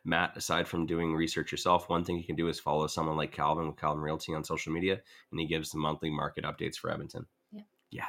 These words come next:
Speaker 1: that's where I get mine from. <laughs> Someone else wants to do the updates. That's fantastic. It saves me having to, to, to,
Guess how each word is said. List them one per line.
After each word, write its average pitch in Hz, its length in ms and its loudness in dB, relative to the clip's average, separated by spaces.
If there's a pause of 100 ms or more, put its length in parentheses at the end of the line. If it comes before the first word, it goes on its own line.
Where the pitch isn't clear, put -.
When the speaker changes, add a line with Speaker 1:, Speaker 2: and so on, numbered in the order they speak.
Speaker 1:
that's - 240 -8
where - 100 -4
I - 120 0
get - 200 -12
mine - 1500 -12
from. - 160 -12
<laughs> - 160 -20
Someone 110 260 6
else 101 160 6
wants 95 200 4
to 87 40 -4
do 85 100 4
the 80 100 2
updates. 80 340 0
That's - 160 -8
fantastic. - 600 -8
It - 180 -20
saves 87 260 -2
me 78 100 -4
having 76 260 -6
to, 82 180 -6 (100)
to, - 160 -6 (220)
to, 80 160 -2